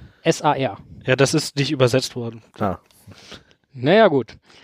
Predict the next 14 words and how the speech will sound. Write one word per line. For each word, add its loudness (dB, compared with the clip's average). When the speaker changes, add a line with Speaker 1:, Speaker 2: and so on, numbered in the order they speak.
Speaker 1:
Also 2
die 0
Übersetzungstechnologie 2
hier 2
bei 2
uns -2
schon -2
relativ 2
weit 0
fortgeschritten, -2
aber 2
noch 0
nicht -4
ausgereift. -8